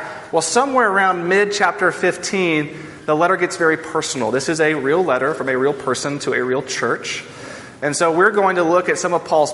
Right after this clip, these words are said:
personal remarks, personal greetings near the end, and a warning, uh, for the church at Rome. And this is, um, a very tempting chapter to sort of skip over, um, and to, uh, maybe,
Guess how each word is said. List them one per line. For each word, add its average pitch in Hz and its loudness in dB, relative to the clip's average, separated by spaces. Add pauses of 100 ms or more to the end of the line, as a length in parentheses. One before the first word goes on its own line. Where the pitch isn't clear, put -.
personal 196 0
remarks, 202 0
personal 165 0
greetings 185 0
near 170 0
the 156 0
end, 165 -2 (480)
and 147 -2
a 139 2
warning, 139 2 (260)
uh, 131 0
for 151 -4
the 135 0
church 139 -2
at 147 -6
Rome. 139 0
And 156 -2
this 208 0
is, 190 2
um, 151 2
a 147 0
very 175 2
tempting 185 -2
chapter 147 0 (240)
to - -4
sort 160 0
of 135 -4
skip - -4
over, 104 -4 (680)
um, 131 0 (180)
and 135 -2
to, 143 0
uh, 120 2
maybe, 139 -2